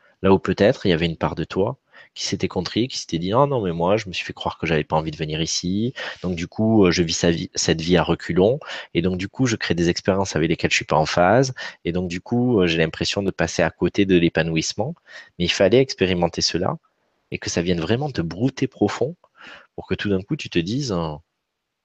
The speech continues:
Oh, mais il y en a marre, là, de vivre la lourdeur, de vivre l'incomplétude, de vivre toujours, euh, le fait de, de devoir lutter, euh, pour pas grand-chose. » Et, euh, et, euh, et encore, je m'en sors pas avec les honneurs. Et puis, j'ai pas si tôt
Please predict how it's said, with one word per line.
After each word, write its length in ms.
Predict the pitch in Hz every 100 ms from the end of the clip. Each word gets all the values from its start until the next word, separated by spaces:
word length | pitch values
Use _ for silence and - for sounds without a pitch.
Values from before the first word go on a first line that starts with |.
| _ _
Oh, 80 | 98
mais 120 | 82
il 20 |
y 40 | 76
en 60 |
a 100 | 76
marre, 240 | 87 147 120
là, 120 | 78
de 80 | 78
vivre 300 | 76 76 80
la 100 | 76
lourdeur, 640 | 80 - 80 85 87 85
de 120 | 78
vivre 380 | 78 85 82 82
l'incomplétude, 800 | 80 80 85 80 82 - 92 95 90
de 160 | 82
vivre 300 | 82 85 82
toujours, 800 | - - 98 90 98 104 107 90
euh, 20 | 82
le 100 | 113
fait 280 | - 92
de, 320 | 80 82 82 - - - -
de 60 |
devoir 340 | 85 82 82 85
lutter, 680 | 87 92 - 107 107 110 - - - _ -
euh, 140 | 85
pour 180 | - -
pas 160 | - 87
grand-chose. » 800 | 85 80 - 104 104 107 95 -
Et, 300 | 82 82 82
euh, 160 | 80 78 - - _ _
et, 140 | 85 85
euh, 100 | 80
et 100 | -
encore, 280 | 82 82 104
je 80 | 92
m'en 100 | 80
sors 220 | - 82
pas 100 | -
avec 180 | 104 90
les 160 | 85 82
honneurs. 400 | 82 92 110 110
Et 60 |
puis, 160 | 80 87
j'ai 140 | 82
pas 120 | - 92
si 240 | - 98
tôt 300 | - 104